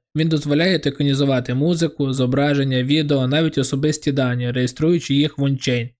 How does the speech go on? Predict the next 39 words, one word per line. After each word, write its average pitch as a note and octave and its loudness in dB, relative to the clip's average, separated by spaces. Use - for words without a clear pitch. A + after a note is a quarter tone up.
Восьмого E3+ 2
травня F3 0
команда C#3+ 0
оголосила C#3+ 2
К C3 -2
два D3 0
Public C#3 -2
Testnet, C3 -4
разом C#3 0
із C#3 0
цим F3 0
запускаючи C#3+ -2
компанію C#3 0
Summit D3 -2
Series B2+ -4
у D#3 -2
стилі F3 0
Movement. B2+ -2
На D#3+ 0
цьому F#3 2
з - -4
тестнетами E3+ 0
завершимо. C#3 0
Наступне, G3 0
що - 0
ви D#3+ 2
можете D#3+ 0
зробити D3 0
без C3 -2
вкладень, D#3+ 0
але C#3 0
багато D3+ 0
людей D3 2
чомусь C#3+ -2
це - -6
недооцінює, C3+ 0
це F3+ -2
амбасадорські D3 -2
програми C3 0